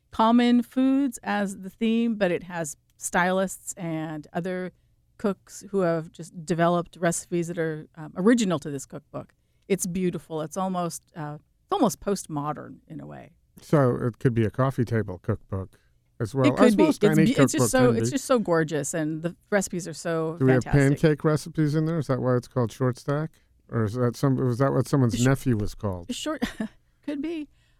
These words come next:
Speaker 1: Um, and there may be pancake recipes. It's from a, a small cookbook series that were, uh, paper and all hand-bound, very artistic, very small kind of cookbook that you find, uh, on at,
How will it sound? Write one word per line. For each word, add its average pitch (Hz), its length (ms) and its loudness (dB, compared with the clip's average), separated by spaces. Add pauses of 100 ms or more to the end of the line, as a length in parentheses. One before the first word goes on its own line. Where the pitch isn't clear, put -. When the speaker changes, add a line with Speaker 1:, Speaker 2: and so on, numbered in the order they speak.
(120)
Speaker 1:
Um, 202 360 4
and 240 140 6
there 254 80 6
may 269 160 6
be 392 140 2
pancake 247 440 0
recipes. 226 460 -2
It's 269 200 -4
from 285 500 4
a, 220 600 0
a 202 240 -6
small 240 680 0
cookbook - 420 -6
series 226 480 -6
that - 140 -8
were, 180 340 -6
uh, 165 120 -12 (340)
paper 226 560 0
and 165 440 -12 (220)
all 196 140 2
hand-bound, 196 760 0
very 180 520 -2 (120)
artistic, 180 580 -6
very 185 180 -4
small 190 640 -2 (520)
kind 185 120 0
of 170 180 -4 (320)
cookbook 185 340 -4
that 170 140 -10
you 165 120 -8
find, 165 540 -12
uh, 151 320 -12 (200)
on 165 280 -8
at, 160 240 -14